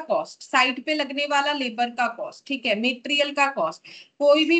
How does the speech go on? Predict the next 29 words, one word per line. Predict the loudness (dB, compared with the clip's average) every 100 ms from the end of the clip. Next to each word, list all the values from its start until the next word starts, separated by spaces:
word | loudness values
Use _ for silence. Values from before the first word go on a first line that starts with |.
| 2
plant | 4 4 4 -4 -2
या | -2
मशीन | 0 -4 -4 -2 0 0
हम | -2
लोग | -2 -2
यूज | -4 -4 -4 -2
कर | -2
रहे | -2 -2
हैं | -2 -4 _ _ 2
contract | 2 4 0 0 2
purpose | 0 0 -8 -4
के | -2
लिए, | -2 -4 0
जैसे | -2 -2
कि | -4 -2
ये, | 0 2 2 2
ये | 0 2
जो | 0
मशीन | 0 0 -2 2
वाला | 2 2
एग्जांपल | 0 2 2 2 -2
है | -2
वो | -6 -2
third | 0 0 0
number | 0 -2 -4 -2
point | -2 -2 -4
को | -8 -8 -14 -14 -14 -20 -12 0
relate | 2 4 0 -2
करेगा, | -2 0